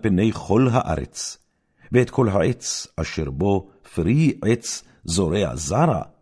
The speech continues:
לכם יהיה לאוכלה. ולכל חיית הארץ, ולכל עוף השמים, ולכל רומס על הארץ, אשר בו נפש חיה, את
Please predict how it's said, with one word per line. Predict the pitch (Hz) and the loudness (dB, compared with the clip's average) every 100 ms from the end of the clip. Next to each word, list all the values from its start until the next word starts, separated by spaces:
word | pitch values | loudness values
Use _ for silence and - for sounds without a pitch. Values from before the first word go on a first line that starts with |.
| _ _ _ _ _ - - | _ _ _ _ _ -18 -16
לכם | - - 98 127 131 123 - _ | -16 -4 2 6 6 2 -4 _
יהיה | 73 67 50 73 90 | -10 -8 -6 0 0
לאוכלה. | 80 76 - - - - - _ _ _ _ _ _ _ _ _ _ _ - | 0 -4 -4 -6 -6 -10 -12 _ _ _ _ _ _ _ _ _ _ _ -10
ולכל | 60 - 131 160 | -8 -2 0 0
חיית | - 71 69 | -2 -6 -8
הארץ, | - - 117 147 147 - - _ _ _ _ _ _ _ | -10 -4 -2 -2 -4 -14 -14 _ _ _ _ _ _ _
ולכל | - - 67 80 120 143 131 - | -12 -10 -10 0 4 6 4 2
עוף | 110 - | -2 -2
השמים, | 76 69 53 95 110 110 110 101 - - - | -8 -8 -2 2 2 4 2 -2 -14 -18 -6
ולכל | 71 - - 127 160 180 160 _ _ - | -6 -6 -4 2 2 2 -2 _ _ -8
רומס | 71 71 60 98 131 - - - _ _ - | -4 -4 -2 0 -2 -6 -12 -18 _ _ -8
על | 78 67 | -8 -6
הארץ, | 76 - 90 98 85 - - - _ _ _ _ _ _ _ | -10 -8 -2 -2 -2 -8 -12 -14 _ _ _ _ _ _ _
אשר | 98 - 73 52 | -6 -4 -6 -6
בו | 65 104 120 117 - _ _ | -2 2 2 0 -10 _ _
נפש | 73 95 127 - 107 - | -2 0 0 -2 -8 -8
חיה, | - - 62 90 98 98 - _ _ _ _ _ - | -14 -14 -8 -4 -4 -4 -14 _ _ _ _ _ -14
את | 73 | -14